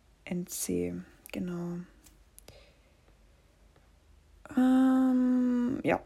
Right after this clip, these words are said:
eins vier, genau. Oder? Mal ganz kurz nachschauen. Es gibt in verschiedenen Bundesländern, das ist ein bisschen anders. Ähm, <laughs> also eins vier, sagen wir, es ist, oh, eins fünf geht auch noch,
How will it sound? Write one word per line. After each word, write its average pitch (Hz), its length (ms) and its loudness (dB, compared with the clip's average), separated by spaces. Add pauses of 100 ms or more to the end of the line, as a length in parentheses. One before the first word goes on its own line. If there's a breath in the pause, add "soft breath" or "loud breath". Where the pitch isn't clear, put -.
(100)
eins 196 240 -2
vier, 190 460 -2 (160)
genau. 190 460 -4 (2250 soft breath)
Oder? - 260 -8 (500)
Mal 180 300 -6
ganz 202 180 -12
kurz - 240 -12
nachschauen. 185 360 -4
Es 180 120 -4
gibt - 300 -6
in 185 260 0
verschiedenen 190 400 -4
Bundesländern, 190 520 -2
das 202 100 -6
ist - 80 -12
ein - 40 -20
bisschen - 220 -10
anders. 190 560 -4 (1400 soft breath)
Ähm, 220 680 2 (300 loud breath)
<laughs> - 360 -12
also 240 220 10
eins 247 300 6
vier, 247 260 6
sagen 220 300 6
wir, 220 120 8
es 220 140 2
ist, - 240 -4 (120)
oh, 262 200 6
eins 208 240 6
fünf 220 340 2
geht - 160 -2
auch 196 120 2
noch, 202 320 0